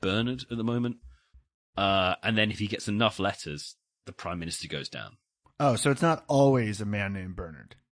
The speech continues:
Speaker 1: Uh, no, well, I mean, it's different men called Bernard. <laughs> I actually, I actually don't know who
Speaker 2: Wait,
Speaker 1: the
Speaker 2: really? Is it always a man named Bernard?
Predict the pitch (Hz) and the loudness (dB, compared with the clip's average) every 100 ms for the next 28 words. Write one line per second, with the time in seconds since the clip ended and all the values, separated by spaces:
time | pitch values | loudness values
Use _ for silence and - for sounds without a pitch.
0 | _ _ _ _ _ 131 123 139 139 147 | _ _ _ _ _ 4 4 4 4 8
1 | 151 143 139 127 - 143 120 95 85 76 | 8 8 6 4 2 2 2 -2 -4 -6
2 | 69 - 69 64 65 - - - - - | -12 -8 -8 -8 -12 -12 -4 2 4 2
3 | - - - - - - - 143 - 113 | 0 -12 -10 -6 -4 -4 -4 -2 -2 0
4 | 101 87 87 123 113 120 147 233 247 131 | 0 0 0 0 2 2 4 2 0 0
5 | 127 135 131 151 147 143 143 147 143 127 | 0 2 4 4 4 2 2 2 2 2
6 | 120 131 190 | 0 -2 -4